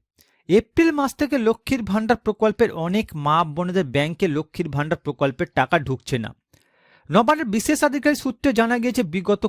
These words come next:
কয়েক মাস বাংলার বিভিন্ন জেলার ব্লকে ব্লকে লক্ষ্মীর ভাণ্ডার প্রকল্পের মা বোনেদের তথ্য যাচাইয়ের কাজ হয়েছে, যে কারণে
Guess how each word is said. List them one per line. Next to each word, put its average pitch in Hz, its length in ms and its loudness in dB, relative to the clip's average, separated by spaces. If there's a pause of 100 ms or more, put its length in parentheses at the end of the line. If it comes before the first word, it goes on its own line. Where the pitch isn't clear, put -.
কয়েক 147 300 2
মাস 180 180 0 (320)
বাংলার 135 440 2
বিভিন্ন 147 480 -2
জেলার 165 260 0
ব্লকে 135 380 0
ব্লকে 151 360 0 (440)
লক্ষ্মীর 226 460 0
ভাণ্ডার 226 420 -2
প্রকল্পের 196 520 0 (120)
মা 131 160 2 (100)
বোনেদের 165 480 -4
তথ্য 139 260 -2 (120)
যাচাইয়ের 147 440 2
কাজ 131 240 4
হয়েছে, 131 320 -4 (720)
যে 165 240 0
কারণে 285 300 2